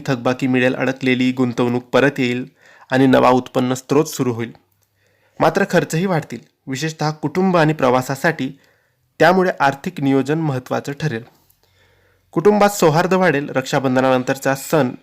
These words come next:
बहिणी भावांमधील नातं आणखी घट्ट करेल. प्रेमसंबंध असणाऱ्यांसाठी हा काळ अत्यंत शुभ आहे. प्रस्ताव पुढे सरकतील आणि नातेसंबंधात स्थिरता येईल. विवाहितांना जोडीदाराकडून विशेष साथ मिळणार आहे. ग्रहस्थितीमुळे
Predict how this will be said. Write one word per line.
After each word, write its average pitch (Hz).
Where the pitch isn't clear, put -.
बहिणी 156
भावांमधील 143
नातं 127
आणखी 127
घट्ट 131
करेल. 117
प्रेमसंबंध 180
असणाऱ्यांसाठी 165
हा 156
काळ 147
अत्यंत 147
शुभ 151
आहे. 147
प्रस्ताव 139
पुढे 135
सरकतील 147
आणि 147
नातेसंबंधात 135
स्थिरता 135
येईल. 139
विवाहितांना 127
जोडीदाराकडून 127
विशेष 131
साथ 127
मिळणार 123
आहे. 117
ग्रहस्थितीमुळे 170